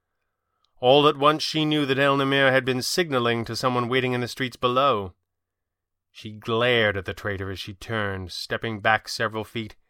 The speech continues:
sinking into the soft sand as she did so.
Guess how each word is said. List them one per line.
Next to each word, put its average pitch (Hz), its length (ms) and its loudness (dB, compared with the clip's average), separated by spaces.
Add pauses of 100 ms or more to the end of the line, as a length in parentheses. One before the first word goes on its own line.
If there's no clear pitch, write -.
(220)
sinking 131 500 -4
into 117 160 -4
the 117 120 -4
soft 120 360 4
sand 113 380 -2
as 107 80 -8
she 113 140 -10
did 110 240 -6
so. 104 360 -4